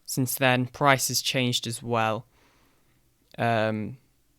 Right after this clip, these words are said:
so yeah, the price has changed 'cause, yeah, this was generated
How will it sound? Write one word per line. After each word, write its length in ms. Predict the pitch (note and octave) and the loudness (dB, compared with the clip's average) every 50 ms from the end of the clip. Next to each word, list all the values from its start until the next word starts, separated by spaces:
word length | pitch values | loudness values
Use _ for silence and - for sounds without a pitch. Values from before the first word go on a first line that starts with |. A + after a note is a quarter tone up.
| _ _ _ _ _ _ _ _ _ _ _ _ _ _ _ _ _ _ _ _ _ _ _ _ _ _ _ _ _ _ _ _ _ _ _ _ _ | _ _ _ _ _ _ _ _ _ _ _ _ _ _ _ _ _ _ _ _ _ _ _ _ _ _ _ _ _ _ _ _ _ _ _ _ _
so 120 | - - C#3 | -2 2 4
yeah, 200 | C#3 A#2 G2+ - - - | 4 4 2 0 -4 -6
the 80 | C3+ - | -6 -4
price 320 | - E3 E3 F3 F#3+ - | 2 4 4 6 6 4
has 120 | F#3+ F3 - | 2 -2 -2
changed 640 | - - F3+ E3 D#3+ D#3 D#3 D#3 D3+ - - - | 0 0 0 2 2 2 0 -2 -2 -6 -8 -10
'cause, 280 | - D#3 C3+ B2+ A#2 - - - - - _ - - | -8 -6 -4 -4 -6 -8 -12 -18 -20 -20 _ -14 -8
yeah, 240 | A#2+ B2+ B2+ A2+ G#2+ | -2 0 0 0 0
this 180 | A#2+ - - | -2 -6 -6
was 120 | C3 B2 A#2+ | -6 -6 -4
generated 720 | - A#2+ A#2+ A#2+ A#2 A#2+ A#2+ - - A#2+ A#2 A#2 - | -2 -2 -2 0 -2 -2 -2 -2 -2 -2 -2 -4 -6